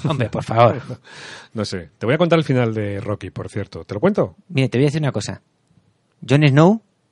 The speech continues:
Speaker 1: es el
Speaker 2: No, no, no, no, no, no, no. No, no puedes hacer eso. No, eso sí que no puedes hacerlo. Si haces eso, me enfado.
Speaker 1: Ah, ¿no la has visto la última?
Speaker 2: He visto la última.
Speaker 1: Entonces no te iba a contar nada nuevo.
Speaker 2: Da igual, pero hay mucha gente que nos puede oír,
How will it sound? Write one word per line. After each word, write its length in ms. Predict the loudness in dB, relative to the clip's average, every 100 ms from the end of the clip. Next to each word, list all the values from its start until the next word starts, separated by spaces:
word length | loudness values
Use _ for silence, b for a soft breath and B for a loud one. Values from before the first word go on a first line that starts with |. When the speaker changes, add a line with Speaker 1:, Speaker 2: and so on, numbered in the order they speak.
| _ _
Speaker 1:
es 100 | 4
el 60 | 6
Speaker 2:
No, 260 | 8 6
no, 240 | 6 4 4
no, 260 | 4 4
no, 260 | 2 0 2
no, 240 | 2 2
no, 220 | 4 4
no. 260 | 4 4 2
No, 260 | 4 6 6
no 160 | 4
puedes 280 | 4 4 2
hacer 220 | -6 -12
eso. 220 | -20 -20 _ _ _ _ _ _ -8
No, 420 | 2 4 4 2 _ _ _ -4
eso 180 | 0
sí 140 | 0 0
que 100 | 0
no 80 | -2
puedes 180 | -8
hacerlo. 300 | -10 -16 -18 _ b b b
Si 240 | -6 2 2
haces 260 | 2 -2
eso, 180 | -2 -4
me 140 | -4 -6
enfado. 600 | -10 -4 -2 0 -2 -10 _ -14
Speaker 1:
Ah, 100 | -8
¿no 160 | -4 -4
la 100 | -2
has 60 |
visto 200 | -2 0
la 100 | 0
última? 420 | 0 2 0 0 -6 _ _ _
Speaker 2:
He 100 | -4
visto 260 | -2 -2 -4
la 120 | -6
última. 340 | -12 -20 -20 _ _
Speaker 1:
Entonces 340 | -20 -20 -16 -16
no 80 | -16
te 80 |
iba 100 | -16
a 20 | -16
contar 240 | -12 -10
nada 160 | -10 -14
nuevo. 300 | -12 -12 -14 _
Speaker 2:
Da 220 | -8 0 0
igual, 360 | 0 -8 -10
pero 180 | -10 -8
hay 80 | -4
mucha 240 | -4 -4
gente 460 | -2 -2 -2 -4 -4 -12 _
que 80 | -14
nos 140 | -12 -10
puede 240 | -4 0
oír, 320 | 2 2 -2